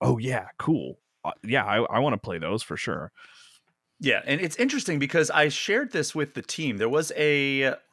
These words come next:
Speaker 2: leak going around a few days ago,
Speaker 1: Hmm.
Speaker 2: and everybody was like, "Oh, no, that's obviously fake. Like, there's no way that that's, that's real." But then you look at some of the stuff, and it's like they got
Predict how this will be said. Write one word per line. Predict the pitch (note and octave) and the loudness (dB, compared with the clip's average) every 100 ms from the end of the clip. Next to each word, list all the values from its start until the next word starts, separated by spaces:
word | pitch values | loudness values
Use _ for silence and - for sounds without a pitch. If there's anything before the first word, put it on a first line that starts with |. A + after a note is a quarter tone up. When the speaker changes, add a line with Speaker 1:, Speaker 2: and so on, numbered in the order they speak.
| _ _ _ | _ _ _
Speaker 2:
leak | A2 A#2+ D#3 - - - _ A#2+ | -8 -4 -4 -4 -10 -16 _ -2
going | B2+ G#2 F#2+ | 2 2 0
around | F#2 F#2 F2 F2 E2+ F2 F2 - | 0 0 0 -2 -2 -6 -8 -8
a | - | -8
few | - A#2+ | -6 -4
days | A#2 A2 F#2+ | 0 0 0
ago, | F#2+ F2+ D#2+ D2+ D#2 - _ | -4 -2 -2 -4 -8 -14 _
Speaker 1:
Hmm. | G2+ C#2+ - _ _ | -6 -6 -10 _ _
Speaker 2:
and | B2+ | 2
everybody | D3 D#3+ D3+ | 4 4 4
was | C#3 C3 | 4 2
like, | C3+ | 4
"Oh, | B2 | 4
no, | A2 | 6
that's | A2 A#2+ | 4 4
obviously | C#3 C#3+ G#2+ G2+ G2 F2 | 4 2 2 -4 -6 -4
fake. | - A#2 E2 - | 2 2 0 -4
Like, | G2+ F#2+ | -6 -4
there's | A#2 A2 | -4 0
no | A2+ | 0
way | G#2 G2+ F#2 | 4 2 2
that | F2 | 0
that's, | F#2 E2 - - | 0 -2 -8 -6
that's | G#2 - | -8 -4
real." | C#3 B2+ F#2 F2 - - _ _ | -2 0 0 -2 -10 -20 _ _
But | - | 2
then | C4 | 4
you | A3+ | 4
look | F3+ A3+ | 4 2
at | D3+ | 0
some | - D3 | 2 2
of | C3 | 2
the | |
stuff, | G#2+ - E3+ G#2 - - | -2 2 4 4 0 -2
and | B2+ A#2+ | 2 2
it's | B2 | 2
like | C#3 B2+ | 2 2
they | - C#3 | 4 4
got | D3+ E3+ | 6 4